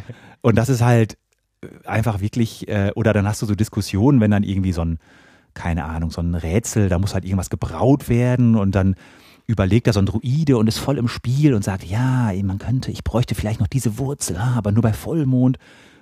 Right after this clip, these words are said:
Speaker 2: Und dann kommt halt irgend so ein Regelfetischist dazu und sagt,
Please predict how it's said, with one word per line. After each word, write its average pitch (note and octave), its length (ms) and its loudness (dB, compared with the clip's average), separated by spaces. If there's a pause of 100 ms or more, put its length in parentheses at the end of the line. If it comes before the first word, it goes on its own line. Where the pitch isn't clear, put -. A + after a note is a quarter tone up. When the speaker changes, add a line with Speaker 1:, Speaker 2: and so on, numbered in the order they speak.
Speaker 2:
Und G2+ 120 0
dann G#2+ 120 2
kommt C#3+ 240 4
halt A#2+ 140 2
irgend B2+ 160 0
so A2+ 60 2
ein G#2 80 2
Regelfetischist A#2 1000 0
dazu B2+ 200 -2
und B2+ 120 2
sagt, A2+ 260 0